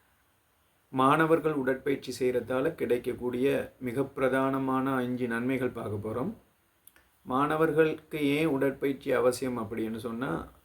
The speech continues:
மாணவர்களுடைய நிகழ்ச்சி நிரல் அதிகமாக தற்காலங்கள்ல ஃபோன் ஸ்க்ரீனோட போய் கொண்டிருக்கு. ஒரு நாளினுடைய அதிகமான மணித்துளிகள் வந்து ஃபோன் ஸ்க்ரீனோட போய் கொண்டிருக்கு. அவர்கள் வந்து தற்போது டெக்னாலஜியோட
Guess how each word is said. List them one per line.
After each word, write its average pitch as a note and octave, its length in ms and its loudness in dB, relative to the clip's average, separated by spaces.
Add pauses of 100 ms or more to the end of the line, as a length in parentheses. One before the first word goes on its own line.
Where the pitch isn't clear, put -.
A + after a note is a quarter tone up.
(340)
மாணவர்களுடைய C#3 1300 0 (120)
நிகழ்ச்சி C#3+ 540 -2
நிரல் C#3 300 0
அதிகமாக B2 880 -2 (420)
தற்காலங்கள்ல B2 920 0 (180)
ஃபோன் D3 320 -4
ஸ்க்ரீனோட C#3+ 680 -2
போய் A2 260 -2
கொண்டிருக்கு. A2 560 -6 (480)
ஒரு B2+ 220 0
நாளினுடைய C#3+ 640 2
அதிகமான C#3 880 0 (580)
மணித்துளிகள் C3 600 0
வந்து B2 580 -2 (200)
ஃபோன் C3+ 240 -2
ஸ்க்ரீனோட C3 640 -2
போய் A#2+ 160 -4
கொண்டிருக்கு. A#2 640 -2
அவர்கள் C3 340 2
வந்து C3 260 0
தற்போது C3 460 0
டெக்னாலஜியோட C#3 1040 0